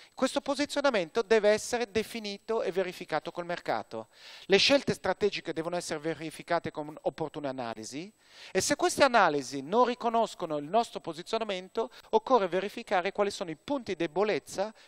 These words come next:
per operare per la loro, diciamo, revisione. E quindi, eh, il posizionamento deve essere qualcosa che viene, eh,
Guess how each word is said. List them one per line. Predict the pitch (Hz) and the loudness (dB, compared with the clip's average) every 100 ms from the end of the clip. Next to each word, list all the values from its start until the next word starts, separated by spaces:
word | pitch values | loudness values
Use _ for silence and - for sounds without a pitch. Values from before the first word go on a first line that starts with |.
| _ | _
per | 196 | 0
operare | 170 - 196 147 127 151 165 - _ | 0 0 2 2 2 -2 -6 -12 _
per | - 156 | -4 -2
la | 160 | 0
loro, | 180 131 127 147 | 0 0 -2 -4
diciamo, | 147 165 135 127 | -8 -8 -6 -4
revisione. | 143 139 156 110 101 110 - _ _ - _ | -6 -6 -8 -8 -8 -10 -12 _ _ -20 _
E | - | -12
quindi, | - 190 151 160 214 - _ | -6 -6 -6 -6 -6 -8 _
eh, | 156 147 147 | -4 -2 -4
il | 147 | -6
posizionamento | - 180 185 - 196 139 123 175 | -8 -10 -8 -6 -4 -4 -6 -4
deve | 151 131 | -2 -2
essere | 123 147 | -4 -4
qualcosa | 165 160 160 131 127 160 175 - - _ | -4 -2 0 0 0 -2 -4 -14 -20 _
che | - 190 196 185 - | -4 -4 -2 -6 -6
viene, | 139 160 139 143 151 - | -4 -2 -2 -6 -10 -12
eh, | - 135 131 127 120 | -10 -6 -6 -6 -10